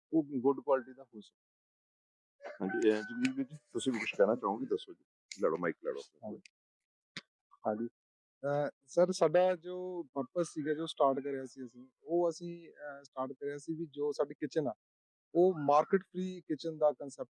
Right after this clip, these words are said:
Speaker 1: ਸੀਗਾ।
Speaker 2: ਬਿਲਕੁਲ ਜੀ।
Speaker 1: ਵੀ ਜੋ ਕੁਛ ਵੀ ਆਪਾਂ ਨੂੰ
Speaker 2: ਆਪਾਂ ਇਹਨੂੰ
Speaker 1: ਪ੍ਰੋਡਕਟ
Speaker 2: farm to
Speaker 1: ਹਾਂਜੀ।
Speaker 2: fork ਕਹਿੰਦੇ ਆ, ਵੀ ਸਿੱਧਾ, ਅਹ,
Speaker 1: ਹਾਂਜੀ।
Speaker 2: ਕਿਸਾਨ ਦੇ ਉੱਤੋਂ ਪੈਦਾ ਕਰਕੇ
Speaker 1: ਹਾਂਜੀ।
Speaker 2: ਸਿੱਧਾ ਰਸੋਈ ਤੱਕ ਪਹੁੰਚਾਇਆ ਜਾਵੇ।
Speaker 1: ਹਾਂਜੀ।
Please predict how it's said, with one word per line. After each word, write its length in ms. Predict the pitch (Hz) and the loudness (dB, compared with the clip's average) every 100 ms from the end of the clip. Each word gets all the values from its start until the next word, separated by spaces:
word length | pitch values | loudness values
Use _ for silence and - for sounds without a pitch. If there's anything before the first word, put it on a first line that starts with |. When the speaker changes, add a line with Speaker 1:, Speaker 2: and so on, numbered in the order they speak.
| - | -14
Speaker 1:
ਸੀਗਾ। 280 | 104 101 | -12 -6
Speaker 2:
ਬਿਲਕੁਲ 280 | 117 98 98 | -6 -6 -8
ਜੀ। 80 | 80 _ _ 131 | -10 _ _ -6
Speaker 1:
ਵੀ 60 | 143 | 0
ਜੋ 280 | 120 151 | 6 8
ਕੁਛ 240 | 165 175 175 | 8 2 -2
ਵੀ 160 | 180 | 0
ਆਪਾਂ 280 | 175 165 160 | 4 4 2
ਨੂੰ 100 | 156 | -4
Speaker 2:
ਆਪਾਂ 180 | 143 - | -4 0
ਇਹਨੂੰ 280 | 139 156 147 | 2 2 2
Speaker 1:
ਪ੍ਰੋਡਕਟ 100 | - | 6
Speaker 2:
farm 260 | 123 131 | 8 6
to 160 | 139 151 | 2 -2
Speaker 1:
ਹਾਂਜੀ। 160 | 139 131 | 4 6
Speaker 2:
fork 160 | 127 - | 6 2
ਕਹਿੰਦੇ 180 | 98 107 | -4 -4
ਆ, 20 | |
ਵੀ 80 | 120 | -8
ਸਿੱਧਾ, 420 | - - 143 143 | -14 -2 0 2
ਅਹ, 40 | 139 | -2
Speaker 1:
ਹਾਂਜੀ। 460 | - 131 104 113 | -4 -4 -4 -4
Speaker 2:
ਕਿਸਾਨ 420 | 95 - 101 104 | -10 -12 -10 -8
ਦੇ 120 | 107 117 | -4 -4
ਉੱਤੋਂ 360 | 107 139 175 - _ _ _ - | -4 -6 -8 -8 _ _ _ 2
ਪੈਦਾ 220 | 104 110 | 4 4
ਕਰਕੇ 200 | 107 - | -2 -10
Speaker 1:
ਹਾਂਜੀ। 180 | - 113 | -6 -4
Speaker 2:
ਸਿੱਧਾ 160 | 120 | -2
ਰਸੋਈ 260 | 143 117 107 | 0 0 -2
ਤੱਕ 160 | 104 - | -2 -8
ਪਹੁੰਚਾਇਆ 340 | 98 87 71 | -12 -8 -8
ਜਾਵੇ। 160 | 67 - 139 | -10 -8 -6
Speaker 1:
ਹਾਂਜੀ। 340 | 127 110 104 | -4 -8 -16